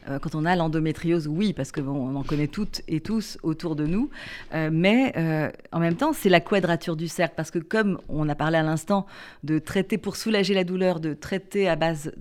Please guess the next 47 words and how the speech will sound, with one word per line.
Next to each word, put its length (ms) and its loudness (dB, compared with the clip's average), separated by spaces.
de, 380 -6
ouais, 120 -4
de 80 -4
traitements 400 -4
hormonaux, 480 -4
donc, 240 -4
euh, 160 0
qui 220 -4
empêchent 380 4
finalement 420 0
de 80 -2
tomber 240 -2
enceinte. 320 -2
Hein, 60 -2
quand 180 -2
on 60 -2
prend 140 -2
la 100 2
pilule, 320 0
c'est 160 -4
bien 160 -2
pour, 280 2
euh, 140 0
ne 100 -2
pas 140 -2
tomber 220 -6
enceinte. 320 -6
Euh, 160 0
à 80 -2
quel 220 4
moment, 280 4
comment 280 4
on 20 2
fait 280 0
pour 220 -2
dire, 400 0
euh, 320 2
ben 140 2
là, 140 8
vous 120 4
allez 140 6
pouvoir, 520 0
euh, 280 2
tester, 640 2
enlever 400 6
votre 260 2
traitement, 600 2